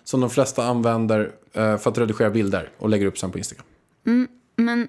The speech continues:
Speaker 2: nu är det jag som får prata. Då har ju jag råkat trycka på en knapp här när jag skulle köpa ett filter. Så råkade jag köpa alla filter som fanns i hela appen för typ tusen spänn. Så jag har ju alla filter.
Speaker 1: Det är så jävla tråkigt, för jag frågar dig om vilka filter du använder och sen bara, "Ah,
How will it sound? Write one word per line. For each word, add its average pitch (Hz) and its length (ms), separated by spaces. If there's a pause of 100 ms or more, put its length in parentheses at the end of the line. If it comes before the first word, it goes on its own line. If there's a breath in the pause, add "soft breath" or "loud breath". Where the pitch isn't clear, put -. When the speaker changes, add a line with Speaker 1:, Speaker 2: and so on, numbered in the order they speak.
Speaker 2:
nu 233 260
är 226 40
det 226 80
jag 175 200
som 170 160
får 180 120
prata. 180 380 (600 loud breath)
Då 240 180
har 247 200
ju 254 160
jag 196 320
råkat 185 260
trycka 185 300
på 165 100
en 156 100
knapp - 320
här - 220
när 196 120
jag 180 180
skulle 170 200
köpa 175 420
ett 170 240
filter. - 520 (340 loud breath)
Så 262 160
råkade 254 440
jag 202 140
köpa 220 500
alla 233 240
filter 220 340
som 196 180
fanns 302 420
i 247 60
hela 226 260
appen 214 320
för 208 100
typ 196 240
tusen 170 400
spänn. - 300 (360 loud breath)
Så 226 60
jag 262 160
har 349 120
ju 262 80
alla 277 320
filter. 196 500 (180)
Speaker 1:
Det 117 60
är - 20
så 139 80
jävla 113 140
tråkigt, 120 380
för 131 80
jag 123 100
frågar 143 280
dig 120 100
om 104 80
vilka 110 160
filter 104 280
du 110 60
använder 107 380
och 87 60
sen 120 200
bara, 98 120
"Ah, 180 240